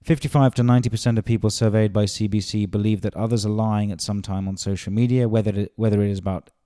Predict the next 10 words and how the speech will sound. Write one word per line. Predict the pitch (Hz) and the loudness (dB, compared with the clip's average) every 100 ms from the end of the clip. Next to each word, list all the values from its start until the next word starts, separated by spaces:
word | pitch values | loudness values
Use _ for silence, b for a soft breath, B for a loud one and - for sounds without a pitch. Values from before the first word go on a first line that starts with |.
| - | -8
their | 98 - | -8 -6
age, | 131 131 127 113 | -2 0 0 -4
gender, | - 110 110 104 | -2 -2 0 -2
activities, | 76 - 113 110 110 - | -6 -4 -4 -2 -2 -4
interests, | 101 - 98 - | -6 -4 -4 -4
and | 90 | -8
appearance. | 82 98 95 101 - - b b b b b | -6 -4 -2 -2 -6 -14 b b b b b
The | - | -2
most | 101 95 - | 0 0 -4
commonly | - 147 143 127 - _ _ 117 107 101 | -6 -2 0 -2 -6 _ _ -4 -2 -2